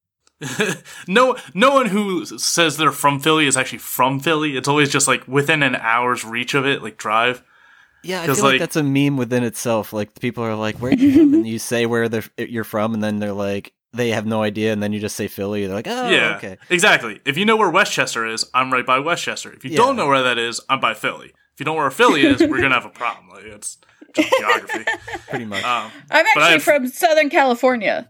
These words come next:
Speaker 3: originally. That's where I was born and raised.
Speaker 1: Oh, so we just
Speaker 2: Wow.
Speaker 1: traded places.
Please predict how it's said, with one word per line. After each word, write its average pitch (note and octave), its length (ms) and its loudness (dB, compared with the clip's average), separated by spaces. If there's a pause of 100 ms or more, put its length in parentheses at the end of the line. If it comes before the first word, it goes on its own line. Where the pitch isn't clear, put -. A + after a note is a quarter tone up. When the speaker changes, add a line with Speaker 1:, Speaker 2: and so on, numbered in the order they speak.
Speaker 3:
originally. G#3 720 -4
That's A#3 200 -2
where G#3 140 4
I F3 60 2
was F3+ 120 -4
born G3 260 4
and F#3 100 -8
raised. - 460 -2 (500)
Speaker 1:
Oh, G#3 140 6
so E3+ 140 2
we D3 60 2
just C#3+ 160 -4
Speaker 2:
Wow. - 20 -4
Speaker 1:
traded D3+ 180 2
places. D3 460 -2